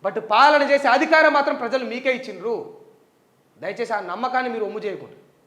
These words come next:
నిజంగా చెప్తా ఉన్నా, విమర్శించడం మా ఉద్దేశం కాదు, కానీ తెలంగాణ బిడ్డలకు అన్యాయం జరగదనే కదా.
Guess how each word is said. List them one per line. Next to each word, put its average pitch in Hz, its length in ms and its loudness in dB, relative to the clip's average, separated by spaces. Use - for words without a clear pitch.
నిజంగా 247 220 -6
చెప్తా 170 280 -8
ఉన్నా, - 140 -18
విమర్శించడం 247 600 -4
మా 240 80 -4
ఉద్దేశం 233 400 -4
కాదు, 226 180 -2
కానీ 226 220 -6
తెలంగాణ 220 640 -8
బిడ్డలకు 233 380 -6
అన్యాయం 247 240 -6
జరగదనే 247 440 -6
కదా. 208 380 -4